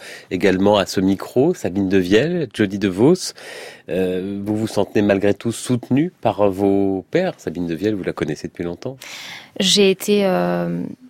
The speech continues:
Speaker 2: pas surprise de la part de Sabine, puisque, voilà, on, on, on était en contact, euh, euh, en dehors de sa prise de parole publique. Euh, je, je suis, euh,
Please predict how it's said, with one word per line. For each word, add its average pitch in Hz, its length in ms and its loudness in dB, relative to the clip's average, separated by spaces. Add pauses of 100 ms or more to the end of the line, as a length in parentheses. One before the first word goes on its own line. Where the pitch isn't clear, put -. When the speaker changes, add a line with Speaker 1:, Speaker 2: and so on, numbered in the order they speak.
(280)
Speaker 2:
pas 208 140 4
surprise 220 500 2
de 185 160 0
la 180 100 4
part 185 160 0
de 180 80 2
Sabine, 196 320 0
puisque, - 300 -4
voilà, 180 640 -2
on, 180 300 -4 (240)
on, - 180 -6 (100)
on 180 120 -2
était 175 200 -2
en 175 100 0
contact, 180 440 -4
euh, 180 240 -8 (720)
euh, - 200 0
en 185 180 2
dehors 185 280 4
de 180 280 -2
sa 185 160 -4
prise 185 160 -4
de 185 80 0
parole 180 260 0
publique. 196 580 -2
Euh, 180 300 0
je, 175 320 -2
je 170 140 -4
suis, 170 480 -4
euh, - 100 -4